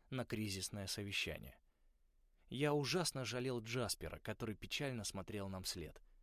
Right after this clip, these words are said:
Надеюсь, затея с подводной лодкой удастся, и в будущем он сможет быть с нами.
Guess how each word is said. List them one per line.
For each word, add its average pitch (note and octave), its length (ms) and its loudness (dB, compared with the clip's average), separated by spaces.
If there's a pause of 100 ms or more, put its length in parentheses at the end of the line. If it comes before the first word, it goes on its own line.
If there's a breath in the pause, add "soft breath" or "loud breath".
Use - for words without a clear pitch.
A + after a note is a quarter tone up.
(300)
Надеюсь, D#3 520 2
затея C3 460 4
с - 60 4
подводной A#2+ 480 4
лодкой B2+ 400 4
удастся, G2+ 560 2
и D#2 180 -4
в F2+ 60 -6
будущем A#2 440 2
он A2 80 2
сможет A#2+ 360 0
быть F2 200 -2
с - 100 2
нами. D#2+ 340 -4